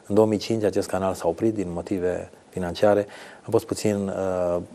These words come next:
contrariați, nu știam de ce Dumnezeu a îngăduit acest lucru, dar atunci Dumnezeu ne-a spus, „Am închis o ușă, dar vreau să deschid o ușă și mai mare pentru voi”, și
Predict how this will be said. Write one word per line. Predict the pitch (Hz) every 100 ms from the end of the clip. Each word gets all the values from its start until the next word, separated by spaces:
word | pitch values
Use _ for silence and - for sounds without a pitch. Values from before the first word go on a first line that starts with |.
| -
contrariați, | - 101 95 90 95 110 -
nu | 95
știam | - 95 95
de | 95
ce | 92 95
Dumnezeu | 92 87
a | 92
îngăduit | 90 98
acest | - 90 87
lucru, | 98 98
dar | 92
atunci | 90 98
Dumnezeu | 92 87 95
ne-a | 90
spus, | - 98 -
„Am | 98 95
închis | 95 - 104
o | 90
ușă, | 95 -
dar | 87
vreau | 90 98
să |
deschid | 90 95
o |
ușă | 95 90
și | -
mai | 92
mare | 92 90
pentru | - 90 -
voi”, | 87 90
și | 95 -